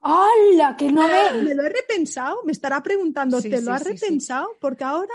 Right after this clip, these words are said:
Speaker 3: Yo lo he
Speaker 2: es
Speaker 3: pensado, Nuria, el, el, después de la segunda vez que tuvimos que suspenderla, yo pensaba, digo, ¿será una señal? <laughs>
Speaker 1: ¡Qué fuerte! ¿Lo ves? Pues bueno, pues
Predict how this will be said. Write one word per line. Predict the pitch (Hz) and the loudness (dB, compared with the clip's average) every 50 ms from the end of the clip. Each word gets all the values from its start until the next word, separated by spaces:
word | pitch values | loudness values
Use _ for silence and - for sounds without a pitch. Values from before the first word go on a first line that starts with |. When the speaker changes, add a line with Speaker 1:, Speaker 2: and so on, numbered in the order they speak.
| 494 494 | -8 -4
Speaker 3:
Yo | 440 214 | -4 -2
lo | 247 311 | -2 -2
he | |
Speaker 2:
es | - | -4
Speaker 3:
pensado, | - 370 302 - - - 233 277 294 285 254 | -4 -6 -6 -6 -6 -6 -6 -4 -2 -2 -2
Nuria, | 240 240 254 277 269 240 | -2 -4 -4 -4 -4 -4
el, | - 220 220 - 220 208 | -4 -4 -6 -6 -6 -6
el, | 185 | -8
después | 220 202 - 240 233 247 | -8 -10 -6 -8 -8 -6
de | 320 359 | -6 -8
la | 370 330 | -8 -8
segunda | - 285 247 247 233 233 220 | -8 -8 -8 -6 -8 -6 -8
vez | 226 220 | -8 -10
que | - 226 196 | -10 -10 -10
tuvimos | 220 202 202 208 202 196 - | -8 -8 -8 -6 -8 -8 -10
que | - 190 | -12 -14
suspenderla, | 196 190 - - 214 190 185 175 180 185 175 208 285 330 | -14 -16 -16 -12 -12 -10 -8 -6 -6 -6 -6 -8 -8 -8
yo | 294 214 | -6 -6
pensaba, | 214 214 208 214 175 160 | -8 -8 -8 -8 -10 -8
digo, | 165 156 156 | -8 -10 -10
¿será | - - 147 139 - | -14 -18 -20 -20 -14
una | 196 208 247 320 | -12 -10 -10 -10
señal? | 302 - 254 208 185 165 143 135 180 277 - _ - - - - - | -8 -8 -8 -8 -8 -8 -10 -10 -10 -12 -12 _ -20 -20 -20 -10 -6
<laughs> | 349 381 - 339 392 453 466 - 415 392 - - - 403 466 440 - - 403 392 349 - - | -6 -2 0 0 0 0 -2 -2 -2 -2 -2 -2 -2 -4 -4 -4 -4 -8 -14 -14 -14 -10 -4
Speaker 1:
¡Qué | 277 294 320 302 | -2 0 0 -2
fuerte! | - - - 240 240 233 233 254 330 392 392 - - - 262 226 220 226 - - - - - | -4 -8 -10 -4 -2 -2 0 0 0 -2 -4 -8 -6 -4 -2 -2 -2 -4 -8 -14 -20 -12 -6
¿Lo | 240 240 240 254 | -4 -2 -2 0
ves? | 311 349 330 285 - - - | 2 0 0 0 -4 -8 -10
Pues | 240 226 220 | -10 -8 -4
bueno, | 226 220 220 277 392 453 - - - | -4 -2 -2 -2 -4 -6 -14 -20 -14
pues | 190 240 226 226 226 220 - | -8 -4 -4 -4 -4 -6 -12